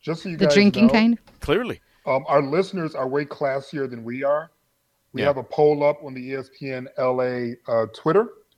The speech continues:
Speaker 3: Yeah.
Speaker 1: Uh, it's National Red Wine Day. What's your favorite red wine? The choices are Cab, Merlot, Malbec, and Mad Dog. And Cabernet Sauvignons are leading
Speaker 3: Thank
Speaker 1: by
Speaker 3: you.
Speaker 1: forty-three percent.
Speaker 3: Thank you.
Speaker 1: Second
Speaker 3: Thank you.
Speaker 1: place is Merlot.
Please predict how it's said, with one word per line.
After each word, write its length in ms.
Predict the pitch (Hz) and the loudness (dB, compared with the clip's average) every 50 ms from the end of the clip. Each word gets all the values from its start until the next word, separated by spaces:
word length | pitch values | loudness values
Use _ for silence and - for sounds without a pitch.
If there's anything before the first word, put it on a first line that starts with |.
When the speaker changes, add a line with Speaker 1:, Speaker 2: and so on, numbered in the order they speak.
| _ _ _ - | _ _ _ -8
Speaker 3:
Yeah. 160 | 123 113 117 | -4 -2 0
Speaker 1:
Uh, 40 | 120 | 0
it's 220 | 131 139 127 123 - | 0 -2 -4 -6 -2
National 360 | 143 143 151 151 - - 151 | 0 0 0 0 0 -2 0
Red 240 | 135 143 143 139 131 | 2 2 2 0 0
Wine 300 | 127 135 139 147 160 165 151 | 0 0 0 0 0 -2 -2
Day. 420 | 175 165 170 170 170 170 170 170 - _ _ _ _ _ _ | -2 0 0 0 -2 -4 -6 -8 -12 _ _ _ _ _ _
What's 220 | 139 143 139 - | 0 0 0 0
your 100 | - 147 | -4 -4
favorite 280 | - 156 147 139 123 120 | -2 -2 -2 -2 -2 -4
red 260 | 131 127 123 117 117 | -4 -6 -6 -4 -4
wine? 460 | 135 156 170 170 165 165 165 160 160 | 0 2 4 6 6 4 4 0 -4
The 100 | 147 127 | -8 -12
choices 420 | 120 - - 151 147 135 135 127 - | -12 -4 -2 0 0 0 -2 -2 0
are 260 | 139 127 123 120 117 - _ | 0 2 0 -2 -4 -8 _
Cab, 500 | - - 147 151 151 156 156 151 151 147 - - 131 | -6 -2 2 4 4 6 4 4 2 0 -4 -10 -10
Merlot, 500 | 127 127 127 131 135 139 143 143 127 120 | -8 -6 -4 -2 0 0 0 0 -2 -4
Malbec, 460 | 123 127 135 135 - 139 139 135 135 - - 127 | -2 0 0 0 2 0 -2 -2 -4 -8 -14 -18
and 160 | 120 117 117 | -16 -12 -8
Mad 220 | 120 123 135 151 - - | -4 -4 -4 -4 -4 -4
Dog. 260 | 170 160 160 160 170 - _ _ _ _ _ _ _ _ _ _ _ - | -4 -4 -4 -4 -6 -8 _ _ _ _ _ _ _ _ _ _ _ -12
And 180 | 139 135 131 | -10 -10 -10
Cabernet 640 | - - - 139 160 185 180 185 180 180 180 175 165 165 - - | -12 -8 -4 0 0 2 2 2 0 0 0 0 -2 -4 -8 -6
Sauvignons 720 | 165 156 165 147 147 151 151 156 151 131 110 104 95 101 - | -4 -2 -2 -4 -2 0 0 0 0 0 -4 -8 -14 -12 -8
are 140 | 127 113 113 | -6 -6 -6
leading 640 | 117 117 131 143 156 156 143 131 120 113 113 - _ _ | -6 -6 -4 -2 -2 -2 -2 -4 -8 -10 -14 -18 _ _
Speaker 3:
Thank 260 | - 165 160 156 147 - | 2 4 4 4 2 2
Speaker 1:
by 20 | |
Speaker 3:
you. 40 | - 151 | 2 2
Speaker 1:
forty-three 340 | 147 143 139 - 143 143 | 2 2 0 -2 -4 -4
percent. 460 | 135 - 139 123 - - 139 120 98 - - _ _ _ | -4 -4 -6 -8 -4 -4 -4 -4 -4 -6 -12 _ _ _
Speaker 3:
Thank 280 | - 160 151 131 101 - | 2 2 2 2 0 -4
you. 60 | - - | -12 -20
Speaker 1:
Second 280 | - - 160 165 175 | -4 2 4 4 6
Speaker 3:
Thank 140 | 185 185 165 | 4 4 2
you. 40 | 139 | 2
Speaker 1:
place 240 | 180 180 170 160 165 | 2 2 2 0 -2
is 140 | 156 131 | -6 -8
Merlot. 640 | 120 139 151 156 160 151 147 147 143 143 143 143 139 | -2 2 4 4 4 4 4 6 6 4 4 2 -2